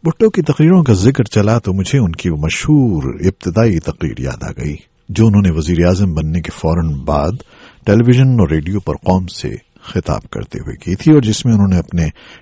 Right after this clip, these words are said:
ٹیلنٹڈ کزن ممتاز علی بھٹو کا ذکر کیا تھا اور اپنی حکومت کا آئندہ لاہ عمل بیان کیا تھا۔ اس کے لیے وہ خصوصی طور پر راولپنڈی میں ٹیلی ویژن اسٹیشن تشریف لائے جو اس زمانے میں چکلالہ کی فوجی بیرکوں میں تھا۔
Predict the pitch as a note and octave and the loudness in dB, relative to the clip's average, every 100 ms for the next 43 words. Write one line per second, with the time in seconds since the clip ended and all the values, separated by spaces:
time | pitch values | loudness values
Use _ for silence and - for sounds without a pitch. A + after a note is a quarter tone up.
0 | - G#2+ G#2+ A2+ G#2+ - - F#2+ G2+ E2 | 0 2 2 2 -2 -2 0 2 2 2
1 | E2 D#2+ D#2 F2+ D#2+ D2+ C2 - - E2+ | 0 -2 0 0 0 -4 -8 -12 -6 -4
2 | - C2+ C#2+ - - D#2 - C#2+ - _ | -4 -6 -8 -10 -6 -6 -4 -6 -6 _
3 | - - - - F#2 F#2 A2+ G2+ G2 A2+ | -20 -20 -20 0 2 2 2 2 4 4
4 | - G#2 D#2+ F#2 F2 E2+ D2+ C2 C#2+ D2+ | 4 2 4 4 2 2 0 0 -2 -2
5 | D#2 B1+ D2+ C2 G#1+ G1+ - - G1+ - | -2 -2 -4 -6 -8 -8 -10 -10 -12 -12
6 | G#2 - _ _ _ _ _ _ _ _ | -18 -20 _ _ _ _ _ _ _ _
7 | _ E3+ - - D3+ C#3 C3+ - A#2 - | _ -4 -2 2 4 4 2 -2 -6 -6
8 | A2 - D2 - - C2 - _ - - | -8 -6 -4 -4 -4 -6 -8 _ -20 -20
9 | _ F2+ E2+ E2 F#2+ F#2 F2+ C#2+ E2 D#2 | _ -2 -2 0 0 2 0 -2 -2 -2
10 | E2 E2+ E2 D2 - D#2+ - C2+ A#1+ - | -2 0 -2 -4 -4 -6 -4 -8 -8 -4
11 | E2 C2+ C#2 C#2 - _ - - - G#2 | -4 -4 -4 -4 -6 _ -20 -12 0 2
12 | G2+ G#2+ G#2+ G#2+ E2+ - F2 F2+ F2+ E2+ | 6 6 6 4 2 -2 -2 -2 0 -2
13 | - D2+ G2 F#2+ C#2+ D2+ E2+ D2+ - - | -6 -4 0 0 -2 -4 -2 -2 -4 -8
14 | - - - | -8 -20 -20